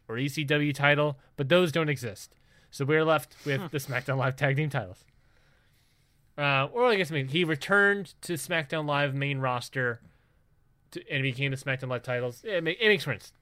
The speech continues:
Speaker 1: I, stop shitting on it, Ryan. Um, Undisputed Era come out, and they're all grumpy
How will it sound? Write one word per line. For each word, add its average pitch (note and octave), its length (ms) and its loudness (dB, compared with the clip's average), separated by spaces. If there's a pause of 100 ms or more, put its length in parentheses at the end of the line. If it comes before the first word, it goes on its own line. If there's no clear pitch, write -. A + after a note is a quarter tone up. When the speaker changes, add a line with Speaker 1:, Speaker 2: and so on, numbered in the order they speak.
(100)
Speaker 1:
I, A#3 180 -8 (520)
stop A3+ 220 2
shitting E3+ 260 -2
on A2+ 80 -4
it, A2+ 40 -8
Ryan. G2+ 240 -10 (760)
Um, D3 460 4 (1080)
Undisputed G#3 440 4
Era G3 180 12
come F3+ 200 2
out, F3+ 240 6 (140)
and C3 100 0
they're E3+ 80 10
all F#3 280 10
grumpy C#3 540 0